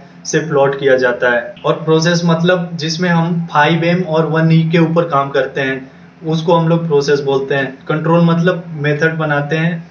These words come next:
control करने का, जिससे कि हम लोग effectively process को control कर सकें। अब हम लोग बात करते हैं एसपीसी को कब किया जाता है।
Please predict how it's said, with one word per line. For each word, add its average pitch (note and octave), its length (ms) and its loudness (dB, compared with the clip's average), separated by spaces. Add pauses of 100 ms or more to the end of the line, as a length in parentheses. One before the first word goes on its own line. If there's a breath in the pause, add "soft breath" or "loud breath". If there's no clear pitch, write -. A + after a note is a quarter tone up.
control D3 340 -2
करने D3 380 -4
का, D#3 120 -2
जिससे D3+ 340 -2
कि E3 160 -4
हम D3 200 -2
लोग E3+ 220 -2 (200 loud breath)
effectively E3+ 600 0
process D#3+ 440 -2
को E3 120 -4
control C#3+ 380 -2
कर C3 160 0
सकें। A#2+ 360 -8 (1000)
अब D#3+ 180 2
हम F3 160 2
लोग F#3+ 180 2
बात D#3+ 280 2
करते F3 240 2
हैं F#3 220 2
एसपीसी F3 540 2
को G3 160 2
कब E3 380 2
किया D#3 180 4
जाता B2+ 420 2
है। A#2 260 -2